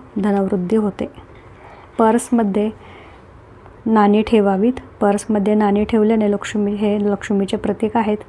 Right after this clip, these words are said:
याच्यामुळे पैसा वाढतो आणि हे शुभ मानले जाते. तीस नंबरची टीप, घरात दररोज दिवा लावावा. तुपाचा दिवा लावला, लावल्याने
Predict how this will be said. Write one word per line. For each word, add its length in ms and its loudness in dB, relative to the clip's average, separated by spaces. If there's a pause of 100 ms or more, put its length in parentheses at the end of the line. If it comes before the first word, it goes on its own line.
(400)
याच्यामुळे 380 0
पैसा 380 0
वाढतो 380 0
आणि 240 0 (480)
हे 120 2
शुभ 220 0
मानले 400 -2
जाते. 640 -8 (760)
तीस 240 2
नंबरची 480 0
टीप, 240 2 (220)
घरात 340 4 (300)
दररोज 500 4
दिवा 300 4
लावावा. 460 2
तुपाचा 460 -2
दिवा 260 4
लावला, 500 2 (160)
लावल्याने 520 2